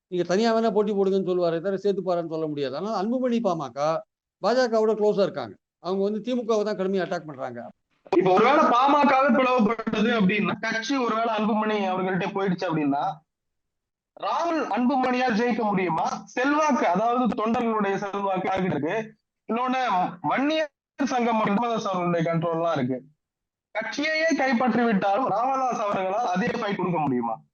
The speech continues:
Speaker 2: அன்புமணி அவர்களால்?
Speaker 1: இல்ல, நீங்க சொல்ற மாதிரி அந்த வன்னியர் சங்கம் என்ற அமைப்பு வந்து ராமதாஸ் கையில இருந்தா கூட, அவங்கெல்லாம் வந்து கிட்டத்தட்ட வயசானவங்க சார். எல்லாருமே ரொம்ப ஏஜ்டா இருக்கிறவங்க.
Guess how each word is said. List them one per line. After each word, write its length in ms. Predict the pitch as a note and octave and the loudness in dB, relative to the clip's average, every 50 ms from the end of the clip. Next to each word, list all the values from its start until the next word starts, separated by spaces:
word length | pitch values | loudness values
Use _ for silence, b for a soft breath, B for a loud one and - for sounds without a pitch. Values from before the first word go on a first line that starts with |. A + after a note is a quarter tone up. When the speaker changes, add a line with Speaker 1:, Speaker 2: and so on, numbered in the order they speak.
| _ - F3 | _ -6 -4
Speaker 2:
அன்புமணி 360 | G3+ G#3+ A3 A#3 A3 G3+ E3 | -2 -2 0 0 -2 -2 -2
அவர்களால்? 480 | D3+ C#3+ C3+ B2+ B2+ B2 A#2 A2 - - _ | -2 -2 -2 -2 0 -2 -2 -4 -6 -12 _
Speaker 1:
இல்ல, 200 | - A#3+ B3 B3 | -6 -2 0 2
நீங்க 280 | G#3 G3 F#3+ G3+ G3+ G#3 | 4 4 4 4 4 4
சொல்ற 160 | G3+ G#3 G3+ | 4 2 0
மாதிரி 480 | G#3 B3 B3 A#3+ A#3+ A#3 A#3+ A#3+ B3 A#3+ | 0 0 0 0 2 2 2 0 0 0
அந்த 180 | A#3 G3+ F#3 | 0 2 2
வன்னியர் 320 | E3 F3 F#3 G#3 A#3 A#3+ A#3 | 2 2 2 2 2 2 2
சங்கம் 340 | A#3 G#3+ G#3 G3+ G#3+ G#3 G#3 | 0 0 0 0 2 2 2
என்ற 200 | G3+ F#3+ F3+ F3 | 2 2 2 2
அமைப்பு 320 | F3 G3 G3+ F#3 F#3+ F#3+ | 2 2 0 2 2 2
வந்து 260 | F#3 F#3+ F#3 G3+ F#3+ | 2 4 4 4 2
ராமதாஸ் 380 | F3 E3 F3 F#3 F3+ F3+ D#3+ - - | 2 2 0 0 0 -2 -2 -4 -4
கையில 20 | |
இருந்தா 360 | D#3 D3+ D3+ D3+ D3 D3 D3 C3+ | -2 -2 -2 -2 -2 -2 -4 -4
கூட, 460 | B2+ C#3 D3 E3 F3 F3+ D#3+ D3 D3+ | -4 -4 -4 -2 -2 -2 -2 -2 -4
அவங்கெல்லாம் 340 | D#3+ D#3+ E3+ F3+ G#3 A3 G#3 | -4 -4 -4 -4 -2 -2 0
வந்து 480 | G3 G3 G3 G#3+ G#3+ G#3+ F#3 E3+ D#3 | 0 2 2 4 4 4 4 2 2
கிட்டத்தட்ட 460 | D#3+ D#3+ D3+ D3+ E3 E3 G3+ E3+ D#3 | -2 -4 -6 -6 -6 -4 -4 -2 -2
வயசானவங்க 420 | D#3+ F3+ E3 F#3 F#3 F3+ E3+ D3+ C#3 | -2 -2 -2 -2 -2 -2 -2 -2 -4
சார். 200 | B2 C3 B2 A#2 | -4 -4 -4 -4
எல்லாருமே 420 | B2 C3+ D3 D3+ D#3 D#3+ F#3 F#3 | -2 -2 -2 -4 -4 -2 -2 -2
ரொம்ப 220 | E3 D#3 D#3 D#3 D#3+ | 0 0 -2 -2 -2
ஏஜ்டா 400 | D3 D3+ D#3+ D#3 D#3+ D#3 D#3 D3 | -2 0 0 0 0 2 2 0
இருக்கிறவங்க. 600 | C3 A#2 B2+ B2 A#2+ A#2+ A#2+ A#2+ B2 B2+ B2+ | 0 -2 -4 -6 -4 -4 -2 -2 -2 -2 -4